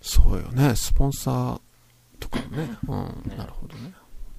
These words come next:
Speaker 2: でさ、内村航平選手がね、あの、できないじゃなくって、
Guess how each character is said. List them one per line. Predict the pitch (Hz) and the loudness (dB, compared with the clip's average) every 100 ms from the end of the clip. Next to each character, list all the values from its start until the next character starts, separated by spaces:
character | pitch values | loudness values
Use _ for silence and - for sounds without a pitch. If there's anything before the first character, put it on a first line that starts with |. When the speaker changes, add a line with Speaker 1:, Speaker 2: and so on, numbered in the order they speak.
| - - - - - _ - | -12 -14 -16 -20 -20 _ -20
Speaker 2:
で | - | -12
さ、 | - | -8
内 | 104 - 135 | -8 -8 -10
村 | 120 98 | -10 -12
航 | - 92 | -14 -16
平 | 101 98 | -14 -14
選 | - 95 | -12 -14
手 | - | -14
が | - 135 | -12 -10
ね、 | 170 269 - - | -10 -12 -20 -20
あ | - 165 165 | -20 -20 -18
の、 | 82 - - _ - _ - | -18 -18 -20 _ -20 _ -14
で | 95 | -10
き | 123 | -6
な | 110 | -6
い | 98 | -8
じ | 92 | -12
ゃ | |
な | 90 | -16
く | - | -16
っ | 85 _ _ _ _ _ _ _ _ _ | -18 _ _ _ _ _ _ _ _ _
て、 | - 165 - | -10 -8 -10